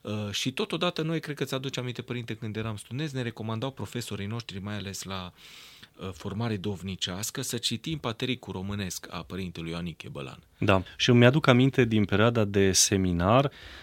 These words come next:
Speaker 2: că începuseră să apară Ne vorbește Părintele
Speaker 1: Exact.
Speaker 2: Cleopa. Volume foarte simple, dar care avea o priză extraordinară la oameni.
Speaker 1: Da.
Speaker 2: Oricine putea să le citească și aveau lucruri bune de, de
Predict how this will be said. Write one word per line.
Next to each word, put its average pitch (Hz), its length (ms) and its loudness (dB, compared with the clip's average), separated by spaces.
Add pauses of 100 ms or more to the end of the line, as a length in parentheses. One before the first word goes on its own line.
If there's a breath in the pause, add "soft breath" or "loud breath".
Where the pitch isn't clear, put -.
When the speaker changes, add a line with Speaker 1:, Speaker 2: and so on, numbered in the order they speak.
(120 loud breath)
Speaker 2:
că 117 420 4
începuseră 120 540 2
să 107 160 2
apară 123 580 6
Ne 117 140 8
vorbește 117 440 6
Părintele 110 400 4
Speaker 1:
Exact. 98 160 4
Speaker 2:
Cleopa. 98 600 0
Volume 131 300 6
foarte 147 440 4
simple, 104 720 2 (100)
dar 117 260 6
care 139 320 4
avea 131 300 6
o 135 160 8
priză 151 360 4
extraordinară 117 880 6
la 98 540 0
oameni. 95 400 2
Speaker 1:
Da. 101 100 -4
Speaker 2:
Oricine 165 360 8
putea 120 300 4
să - 180 4
le 101 480 4 (300)
citească 113 840 2 (360 loud breath)
și - 140 0
aveau 208 220 6
lucruri 185 320 4
bune 101 680 6
de, 101 420 2
de 101 480 -2